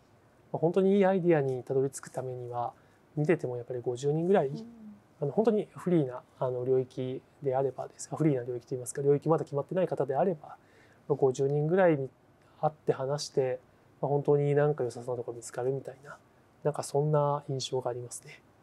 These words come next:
Speaker 2: なるほど。
Speaker 1: はい。
Speaker 2: 結構でも、それって知らなかった人と五十人つながるってものすごい大変だなと思うんですけれども、
Speaker 1: はい。
Speaker 2: ど-、どうやってつながっていくとか、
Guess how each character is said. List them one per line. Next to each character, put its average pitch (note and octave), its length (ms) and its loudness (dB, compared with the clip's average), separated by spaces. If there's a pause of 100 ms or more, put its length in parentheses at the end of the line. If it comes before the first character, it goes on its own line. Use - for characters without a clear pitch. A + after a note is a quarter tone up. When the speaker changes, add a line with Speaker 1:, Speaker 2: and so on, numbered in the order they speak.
Speaker 2:
な G3+ 120 -12
る G3+ 120 -14
ほ F#3+ 60 -20
ど。 G3 60 -16
Speaker 1:
は G3 140 -12
い。 F3+ 60 -18 (1000)
Speaker 2:
結 - 180 -14 (180)
構 B3+ 160 2
で B3 60 -8
も、 F#3+ 260 -10
そ - 240 -12
れ C4+ 100 -4
っ - 40 -10
て D#4+ 320 -4 (580)
知 - 160 -6
ら C4+ 100 -2
な F#4+ 140 0
か D4 120 -4
っ C#4+ 140 -4
た C4 120 0
人 A#3 220 -10
と A3 100 -8
五 G3 160 -4
十 B3+ 180 0
人 C4 220 -6
つ - 140 -14
な G3 120 -8
が G3 100 -6
る F#3+ 80 -8
っ - 20 -16
て - 180 -20
も G3+ 260 -14
の G#3 60 -12
す A#3+ 100 -8
ご A#3+ 80 -4
い G#3+ 60 -6
大 G#3+ 160 -10
変 G#3 160 -6
だ G3 100 -8
な F#3 240 -12
と - 80 -20
思 G#3 160 -18
う F#3 40 -16
ん F3 60 -16
で F#3+ 60 -16
す - 100 -14
け - 120 -18
れ G#3+ 80 -16
ど G3+ 80 -6
も、 - 120 -2
Speaker 1:
は B2+ 140 2
い。 A#2+ 140 -4
Speaker 2:
ど-、 C#4 240 -2
ど E4+ 220 0
う G4+ 60 4
や A3 120 2
っ G#3+ 40 -20
て - 180 -10
つ - 180 -16
な G3 160 -6
が G3 100 -2
っ F#3+ 60 -8 (160)
て G3 120 -6
い F#3+ 220 -6
く G3 200 -8
と - 160 -20
か、 F#3 340 -12